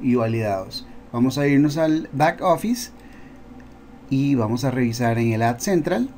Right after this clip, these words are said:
y vean lo interesante. Wednesday, o sea, miércoles, ya hice mis anuncios de mañana. ¿Qué les pareció? Fantástico, ¿cierto?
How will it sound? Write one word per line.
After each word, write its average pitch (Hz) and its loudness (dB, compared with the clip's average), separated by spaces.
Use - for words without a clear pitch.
y 123 2
vean 123 6
lo 127 10
interesante. 101 2
Wednesday, 135 6
o 120 -8
sea, 120 2
miércoles, 139 4
ya 127 0
hice 180 2
mis 117 6
anuncios 107 -2
de 120 2
mañana. 147 4
¿Qué 151 -4
les 156 -4
pareció? 165 0
Fantástico, 117 -2
¿cierto? 170 0